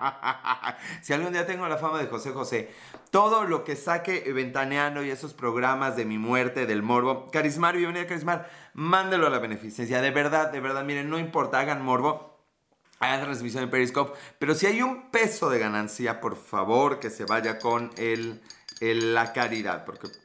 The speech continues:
es la única manera de limpiarlo. Hola, Carismar, bienvenida, ¿cómo estás? Qué gusto saludarte, Carismar.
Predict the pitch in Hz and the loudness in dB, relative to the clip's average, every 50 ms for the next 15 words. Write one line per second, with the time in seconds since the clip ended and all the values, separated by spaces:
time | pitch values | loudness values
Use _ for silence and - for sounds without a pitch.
0 | - - - 127 131 135 156 160 151 147 151 131 120 120 120 117 113 107 110 104 | -20 -10 -2 -2 0 0 0 0 0 0 0 2 2 2 2 0 -2 -2 0 2
1 | 107 117 160 185 196 - 202 175 151 175 185 190 190 180 175 180 185 185 185 185 | 4 4 4 4 2 0 -2 -4 -2 0 0 2 2 0 -2 -2 -2 -2 -4 -4
2 | 185 170 180 - - - 185 208 208 208 - 165 170 170 165 165 160 175 151 131 | -4 -8 -8 -6 2 4 4 4 4 0 -2 -4 -4 -4 -4 -8 -8 -6 -4 -2
3 | 127 139 139 - 160 139 135 120 110 120 123 120 - - - | 0 -2 -2 -2 -4 -4 -4 -4 -2 -2 -2 -2 -4 -8 -18